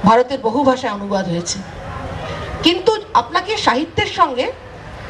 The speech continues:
লেখার সঙ্গে বিপণনকে মিশিয়ে ফেললে চলবে না।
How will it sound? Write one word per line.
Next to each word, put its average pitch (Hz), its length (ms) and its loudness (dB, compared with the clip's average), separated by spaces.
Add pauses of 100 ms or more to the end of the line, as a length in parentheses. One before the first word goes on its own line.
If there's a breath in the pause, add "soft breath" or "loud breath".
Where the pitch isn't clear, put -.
(140)
লেখার 427 340 4
সঙ্গে 453 320 -6
বিপণনকে 415 720 2
মিশিয়ে 339 280 0
ফেললে 269 240 0
চলবে 175 320 0
না। 160 140 -2